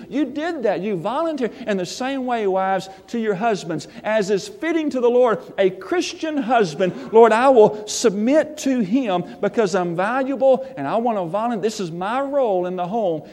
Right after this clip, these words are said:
is to voluntarily submit to his leadership as it is fitting," the Bible says,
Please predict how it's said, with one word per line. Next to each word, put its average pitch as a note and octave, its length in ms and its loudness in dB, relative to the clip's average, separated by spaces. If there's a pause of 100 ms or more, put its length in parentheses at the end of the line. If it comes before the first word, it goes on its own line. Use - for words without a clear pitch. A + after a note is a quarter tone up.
(120)
is E3+ 200 -2
to D#3+ 100 -4
voluntarily A3 800 -2 (160)
submit F#3 560 -4
to F3+ 100 -2
his C#4 500 -4
leadership F#3+ 760 -2 (180)
as A3 320 0
it A3 160 4
is G3 220 4
fitting," E3+ 640 -6
the E3 80 -6
Bible F#3 380 -2
says, F3 400 -4